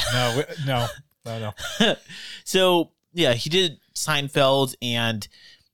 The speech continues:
Speaker 2: you know, even though everyone on that show was, like, funnier and more talented than he is,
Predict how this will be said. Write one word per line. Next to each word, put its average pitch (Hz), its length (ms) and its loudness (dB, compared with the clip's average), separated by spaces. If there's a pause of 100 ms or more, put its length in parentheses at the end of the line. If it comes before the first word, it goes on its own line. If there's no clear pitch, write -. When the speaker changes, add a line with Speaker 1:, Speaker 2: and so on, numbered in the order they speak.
Speaker 2:
you 127 80 -6
know, 101 260 -2
even 120 240 -2
though 107 440 2 (180)
everyone 107 320 -4
on 101 80 -2
that 95 80 -4
show 92 520 -4 (160)
was, 98 220 -6
like, 90 400 -12
funnier 95 640 -4
and 98 120 -14
more 95 160 -4
talented 101 460 -4
than 98 120 -8
he 95 280 -8
is, 90 340 -8